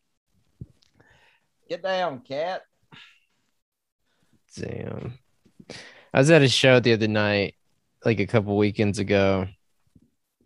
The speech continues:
Speaker 2: here at Summit, and I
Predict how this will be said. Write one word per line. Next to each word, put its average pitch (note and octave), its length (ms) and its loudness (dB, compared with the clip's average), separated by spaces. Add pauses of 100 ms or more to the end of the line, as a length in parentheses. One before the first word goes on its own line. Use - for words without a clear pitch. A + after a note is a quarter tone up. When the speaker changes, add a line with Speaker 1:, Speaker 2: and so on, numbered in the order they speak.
(880)
Speaker 2:
here G2+ 240 -2
at F#2 120 -2
Summit, G2 600 -4 (760)
and A2+ 160 2
I A2+ 300 2